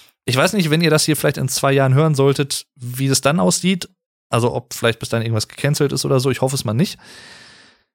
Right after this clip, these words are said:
Und das sagt auch eigentlich schon, was ich davon halte, von dieser Staffel. Und das führt mich noch mal zurück auf den Anfang der Folge. Ich hab die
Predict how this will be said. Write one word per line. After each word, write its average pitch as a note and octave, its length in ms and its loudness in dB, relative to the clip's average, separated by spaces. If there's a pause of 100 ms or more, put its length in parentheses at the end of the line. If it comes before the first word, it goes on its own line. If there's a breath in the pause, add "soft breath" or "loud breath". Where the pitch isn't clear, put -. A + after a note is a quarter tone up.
(140)
Und D3+ 120 2
das F#3 120 4
sagt F#3+ 200 0
auch - 140 -4
eigentlich C#3 300 -2
schon, D3 240 2
was B2 100 2
ich C#3 80 -4
davon A#2 300 -2
halte, B2+ 640 0
von A#2 160 -6
dieser A2 180 -4
Staffel. C#3 460 -2 (240)
Und B2+ 120 -2
das B2 120 2
führt E3 160 0
mich D3+ 100 -4
noch C#3+ 140 -2
mal D3 80 -2
zurück C3+ 260 -4
auf - 120 -4
den - 120 -6
Anfang C3 280 -4
der C3 100 2
Folge. A#2+ 500 2 (640 loud breath)
Ich - 160 -6
hab F#2 180 -2
die G2 380 -4